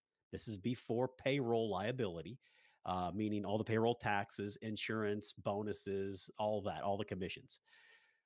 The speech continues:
It's a hundred unit property. So I thought, you know, on this one, I know where it is. I felt I needed a part-time,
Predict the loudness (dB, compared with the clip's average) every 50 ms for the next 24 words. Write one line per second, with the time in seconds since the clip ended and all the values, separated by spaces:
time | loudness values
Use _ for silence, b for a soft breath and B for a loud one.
0 | b -4 0 2 4 4 4 4 4 4 4 2 2 2 4 6 6 6 6 4
1 | 0 -4 -6 -8 _ _ -6 0 2 2 2 4 4 4 4 4 2 0 0 2
2 | 4 4 6 4 2 0 0 0 0 2 2 2 2 0 0 0 0 0 2 4
3 | 4 4 2 4 4 4 4 4 2 0 2 4 6 6 8 6 6 8 8 8
4 | 8 8 6 6 6 6 4 2 4 4 4 4 4 4 4 4 4 4 2 0
5 | 2 2 2 2 2 2 0 2 0 0 -2 -2 -2 -2 -2 0 0 0 0 0
6 | 0 -2 -2 0 2 2 0 -2